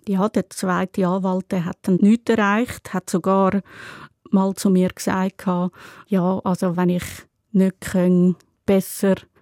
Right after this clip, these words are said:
zuhören, muss ich mir halt das Zeug aufschreiben. Ich habe das mega frech gefunden, weil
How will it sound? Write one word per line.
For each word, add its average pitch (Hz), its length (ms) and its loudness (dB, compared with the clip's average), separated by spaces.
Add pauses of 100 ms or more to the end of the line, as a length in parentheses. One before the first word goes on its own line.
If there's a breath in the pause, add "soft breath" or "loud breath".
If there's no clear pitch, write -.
(140)
zuhören, 208 800 2 (260)
muss 202 240 4
ich 185 120 -2
mir 190 200 2
halt 185 180 -4
das - 100 -10
Zeug - 300 -2
aufschreiben. 202 720 -4 (500 loud breath)
Ich - 140 -6
habe 202 100 0
das 185 140 -4
mega 180 240 -2
frech 185 340 -4
gefunden, 185 360 2
weil 170 180 0